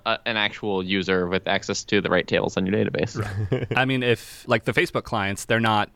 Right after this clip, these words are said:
Speaker 3: privileged clients. You know, a user could
Speaker 1: Right.
Speaker 3: use that user agent, make the request, so it has to be secure.
Speaker 1: Right.
Speaker 3: So, and same thing on the GitHub side. They can't be leaking information. So the fact that those two organizations have both adopted this technology and used it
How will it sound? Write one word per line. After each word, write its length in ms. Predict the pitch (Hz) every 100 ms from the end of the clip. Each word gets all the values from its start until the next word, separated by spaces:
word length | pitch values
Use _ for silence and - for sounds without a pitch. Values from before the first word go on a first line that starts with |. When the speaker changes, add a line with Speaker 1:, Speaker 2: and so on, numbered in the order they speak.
| -
Speaker 3:
privileged 640 | - 120 107 95 - -
clients. 500 | - 104 87 101 - - - - -
You 80 | 104
know, 120 | 87
a 140 | - 107
user 340 | 104 110 101
could 220 | 98 101
Speaker 1:
Right. 200 | 110 95 - -
Speaker 3:
use 340 | 107 117 104
that 160 | 117 101
user 300 | 110 101 104
agent, 260 | 101 107
make 200 | 104 101
the 80 | 110
request, 400 | 92 - 104 -
so 100 | 104
it 60 | 92
has 280 | - 101 -
to 60 |
be 120 | 95 -
secure. 480 | - - 101 139 - - - - - -
Speaker 1:
Right. 100 | 87
Speaker 3:
So, 180 | 101 98
and 180 | 117 107
same 160 | 123
thing 120 | 110 107
on 80 |
the 60 | 95
GitHub 280 | 120 131 -
side. 220 | - 87
They 80 | 98
can't 180 | 104 95
be 80 |
leaking 280 | 101 98 107
information. 520 | 101 - 104 104 107
So 120 | 104 113
the 60 |
fact 200 | 123 147
that 80 | 127
those 200 | 120 113
two 100 | -
organizations 600 | 107 98 98 95 92 110 -
have 120 | 95
both 380 | 101 98 - - - - -
adopted 440 | - 98 92 - 101
this 120 | 92
technology 600 | - 92 101 98 95 101
and 160 | 95 98
used 280 | 104 101 113
it 180 | 98